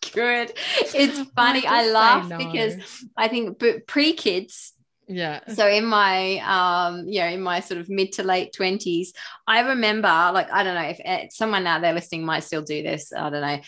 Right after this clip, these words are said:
Speaker 1: But before I'd go away for the weekend, I would blitz my entire house.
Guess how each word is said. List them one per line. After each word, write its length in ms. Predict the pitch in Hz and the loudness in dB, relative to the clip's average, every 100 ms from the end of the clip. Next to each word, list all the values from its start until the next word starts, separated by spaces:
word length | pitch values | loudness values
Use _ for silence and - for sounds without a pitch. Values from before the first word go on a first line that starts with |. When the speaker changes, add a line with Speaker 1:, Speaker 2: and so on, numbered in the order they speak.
| - - | -16 -6
Speaker 1:
But 160 | 196 208 | -4 -2
before 340 | 233 302 285 | 0 4 4
I'd 160 | 262 247 | 4 2
go 160 | 226 | 2
away 260 | 196 170 180 - | 2 0 -2 -6
for 80 | |
the 80 | 208 | -6
weekend, 560 | 185 170 175 151 147 165 - | -6 -6 -6 -6 -6 -6 -2
I 140 | 214 | 2
would 240 | 226 208 | 2 0
blitz 600 | 202 190 196 214 - - | 0 0 0 -2 -6 -10
my 160 | 196 170 | -4 -2
entire 440 | 165 - 156 147 | -4 -4 -2 0
house. 540 | 143 156 147 - - | -2 -2 -2 -4 -12